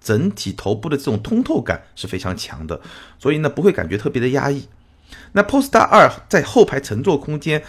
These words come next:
有一个比较明显的不足呢，其实是它后排中央的这个隆起是比较明显的。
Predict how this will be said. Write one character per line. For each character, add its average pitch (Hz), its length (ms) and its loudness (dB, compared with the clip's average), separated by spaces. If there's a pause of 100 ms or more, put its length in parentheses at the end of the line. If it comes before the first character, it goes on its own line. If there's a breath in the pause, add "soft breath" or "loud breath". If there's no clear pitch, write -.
(280 loud breath)
有 120 200 4
一 160 140 -4
个 220 120 6
比 208 220 -2
较 175 160 4
明 107 240 0
显 214 180 0
的 - 60 -2
不 - 180 -8
足 104 360 -8
呢， 127 140 -2
其 123 160 -8
实 156 140 -6
是 165 140 -6
它 175 180 -2
后 151 440 -2
排 110 260 0
中 165 360 -2
央 165 140 -2
的 160 80 2
这 131 140 -4
个 123 80 0
隆 107 260 0
起 - 140 -10
是 92 140 -8
比 - 100 -12
较 87 120 -2
明 85 220 -6
显 76 240 -6
的。 - 120 -18